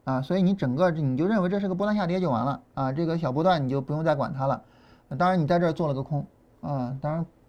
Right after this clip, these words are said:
股票不能做空这事儿，咱，咱们就不纠结了哈。好了，这个时候注意啊，注意，这儿有了一个小绿柱，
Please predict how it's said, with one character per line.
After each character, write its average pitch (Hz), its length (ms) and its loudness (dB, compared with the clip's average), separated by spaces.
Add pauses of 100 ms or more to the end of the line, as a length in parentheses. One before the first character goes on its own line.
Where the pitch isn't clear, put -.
股 139 120 -4
票 180 160 2
不 208 100 0
能 196 140 2
做 196 100 2
空 202 160 0
这 180 100 0
事 160 100 -2
儿， 131 100 -2
咱， 131 180 -6 (220)
咱 135 100 -4
们 143 80 -4
就 147 80 -2
不 - 100 -6
纠 151 160 -2
结 143 140 -4
了 - 140 -8
哈。 131 180 -10 (1200)
好 170 80 6
了， 196 220 8 (320)
这 202 100 2
个 180 80 8
时 175 80 4
候 190 60 4
注 196 120 2
意 208 120 6
啊， 156 240 8
注 160 160 -2
意， 170 200 0 (2500)
这 202 120 2
儿 143 100 0 (580)
有 127 160 -2
了 127 120 -2
一 - 20 -2
个 135 100 -4
小 131 200 -6
绿 120 140 -6
柱， 131 180 -8